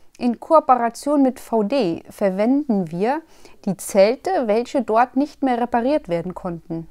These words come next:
Das macht jeden S T siebzehn zum Unikat. Er hat drei Doppelklammern für Zettelwirtschaft, den Jahreskalender, ein Notizbuch und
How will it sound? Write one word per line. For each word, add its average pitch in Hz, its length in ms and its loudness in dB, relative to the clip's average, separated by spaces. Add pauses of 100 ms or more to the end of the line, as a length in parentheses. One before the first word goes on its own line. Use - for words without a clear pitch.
(480)
Das - 220 -2
macht 339 320 -2
jeden 320 340 2
S 269 220 -2
T 269 120 -2
siebzehn 247 680 -4
zum 254 240 -4
Unikat. 226 680 -4 (1300)
Er 190 100 -4
hat 185 260 2
drei 156 340 -4
Doppelklammern 311 1000 4 (540)
für 359 680 4
Zettelwirtschaft, 247 1500 2 (460)
den 156 180 -4
Jahreskalender, 208 1300 0 (360)
ein 160 160 -4
Notizbuch 247 1120 -2 (400)
und 440 340 -8